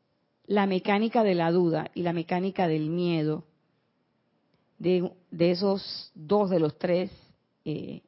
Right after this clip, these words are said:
elementos que hemos de,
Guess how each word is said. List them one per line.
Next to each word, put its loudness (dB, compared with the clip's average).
elementos -2
que 0
hemos 0
de, -2